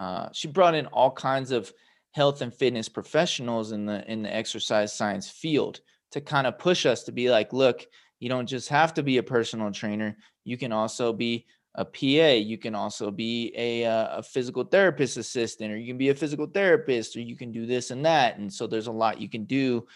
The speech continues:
um, after you get your degree in exercise science. So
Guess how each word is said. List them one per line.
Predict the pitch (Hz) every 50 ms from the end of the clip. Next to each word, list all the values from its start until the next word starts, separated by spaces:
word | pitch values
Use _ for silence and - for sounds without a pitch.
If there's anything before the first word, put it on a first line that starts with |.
| - - - _ _ _ _
um, | 135 123 120 110 107 104 98 -
after | 120 127 139 147 143 - - 131 127
you | 120 117 113 110
get | 110 117 113 113 - -
your | 110 101 92
degree | 95 - - - - 123 127 123 117
in | 107 107
exercise | 104 98 - 107 - - 107 98 95 -
science. | - 139 135 127 117 98 - - - - - -
So | - - - 120 113 107 104 101 _